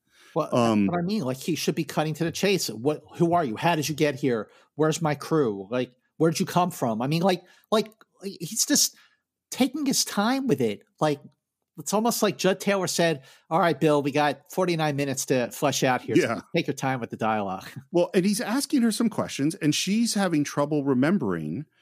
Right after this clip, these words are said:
Speaker 2: And, and so here, so first of all, is she actually having any trouble remembering anything?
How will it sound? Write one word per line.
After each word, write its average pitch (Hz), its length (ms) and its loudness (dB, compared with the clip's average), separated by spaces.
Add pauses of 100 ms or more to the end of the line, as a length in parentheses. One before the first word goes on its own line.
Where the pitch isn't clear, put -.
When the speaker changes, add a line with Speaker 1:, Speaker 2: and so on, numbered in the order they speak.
(240)
Speaker 2:
And, 123 420 0 (640)
and 147 320 2
so 190 180 2
here, 151 240 0
so 131 240 0
first - 280 0
of 92 60 -8
all, - 200 -14 (240)
is 160 140 4
she 127 200 0
actually 127 320 -2
having 123 240 0
any 120 160 2
trouble 123 280 -2
remembering 120 460 0
anything? 143 480 -2